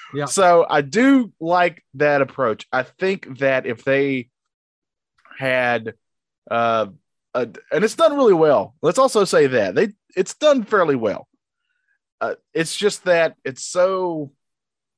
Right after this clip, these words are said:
Speaker 2: dirt simple. I do not think a lot of, 'cause this is a twenty-fifth anniversary, I don't think a lot of children,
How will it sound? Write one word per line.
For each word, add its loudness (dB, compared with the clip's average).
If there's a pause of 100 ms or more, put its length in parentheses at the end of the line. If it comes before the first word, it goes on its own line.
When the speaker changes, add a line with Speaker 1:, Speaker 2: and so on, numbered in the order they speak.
(580)
Speaker 2:
dirt 0
simple. -6
I 0
do -8
not -2
think -4 (100)
a -4
lot -2
of, -2 (400)
'cause -4
this -6
is -6
a 0
twenty-fifth -4
anniversary, -4 (720)
I -4
don't 0
think -4
a 2
lot 2
of -2
children, -4